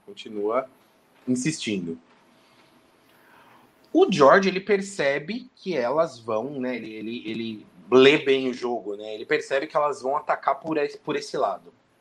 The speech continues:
E puxa a cara ali com ele e tenta fazer um, um controle de danos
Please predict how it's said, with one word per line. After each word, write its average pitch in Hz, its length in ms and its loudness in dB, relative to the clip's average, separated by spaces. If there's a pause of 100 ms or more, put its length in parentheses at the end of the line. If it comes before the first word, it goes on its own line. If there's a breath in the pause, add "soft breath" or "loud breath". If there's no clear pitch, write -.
(1600 soft breath)
E 165 500 -2 (640)
puxa - 340 0
a - 40 2
cara 131 380 2
ali 117 220 -10
com 110 240 -12
ele 127 300 -8
e 139 40 -14
tenta 131 380 -2
fazer 127 300 0
um, 127 280 0
um 127 60 0
controle 127 500 0
de 127 140 -2
danos 113 720 0